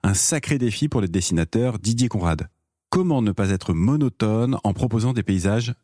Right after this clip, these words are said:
tout blancs ? Et l'intéressé reconnaît que c'était un véritable casse-tête et de longues nuits blanches. Il y a même passé trois mois de plus que d'habitude. Mais ça ne l'a pas empêché de s'amuser. Pour preuve, la première image représentant cette terre inconnue.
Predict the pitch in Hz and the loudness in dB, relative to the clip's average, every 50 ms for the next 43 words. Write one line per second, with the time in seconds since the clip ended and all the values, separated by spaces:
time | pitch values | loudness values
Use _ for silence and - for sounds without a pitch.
0 | _ _ - 156 135 113 98 85 - - _ _ _ _ _ _ _ _ _ _ | _ _ -2 0 2 2 0 -2 -4 -10 _ _ _ _ _ _ _ _ _ _
1 | _ _ _ _ _ _ 120 123 175 208 202 - 180 160 151 - - 190 143 117 | _ _ _ _ _ _ 0 2 2 2 2 2 0 0 2 0 0 0 0 0
2 | - 107 101 135 - - - - - 117 - - 87 87 87 113 123 123 110 - | 0 0 0 -2 -2 -2 -4 -2 -2 -2 0 0 0 2 2 2 2 0 0 0
3 | 110 95 87 87 - - 123 113 104 - - 127 147 - - - - 98 98 117 | -2 0 -2 -2 -2 -2 -2 -2 -2 -2 -2 -2 -2 -2 -4 -4 -2 0 0 2
4 | 113 120 139 135 117 107 107 113 127 151 - _ _ _ _ _ _ - - 98 | 2 2 0 0 2 2 2 2 2 0 -4 _ _ _ _ _ _ -2 0 0
5 | 82 80 78 - - - - _ _ _ _ _ _ _ _ _ _ - 151 160 | 0 -2 -4 -6 -8 -10 -10 _ _ _ _ _ _ _ _ _ _ 0 0 2
6 | 170 165 175 185 175 160 - 151 135 - 175 170 - - - - 196 208 196 175 | 2 2 2 0 0 0 0 -2 0 0 -2 -2 -2 -2 0 0 2 2 2 2
7 | 165 175 196 214 180 135 120 - - 170 160 - - 110 101 92 90 - - - | 2 2 0 0 0 -2 -2 -2 -2 -2 0 0 0 0 0 0 -2 -4 -4 -4
8 | - - - _ _ _ _ _ _ _ _ _ - 101 92 - 95 92 92 90 | -6 -6 -10 _ _ _ _ _ _ _ _ _ -4 -2 -2 0 0 0 0 0
9 | - 139 139 - - 139 107 120 107 - 143 127 - 113 101 90 69 - - _ | 0 -2 -2 0 -2 -2 0 0 0 0 -2 -2 -2 -2 -2 -2 -4 -6 -10 _
10 | _ _ _ _ _ _ _ _ _ _ - 131 123 - - - 165 170 170 160 | _ _ _ _ _ _ _ _ _ _ -4 -4 -2 -2 -2 0 0 0 -2 -4
11 | - - 104 104 101 - - - 170 160 143 123 104 113 113 117 123 127 113 107 | -4 -2 -2 -2 0 0 0 0 0 0 0 0 0 0 0 0 -2 -2 -2 -2
12 | 107 - - 107 101 104 92 - 113 110 - 95 - _ - 107 95 90 85 - | -2 -2 -2 0 0 0 0 -2 -2 -2 -2 -4 -4 _ -2 -2 -2 -2 -2 -2
13 | 82 76 73 | -2 -4 -4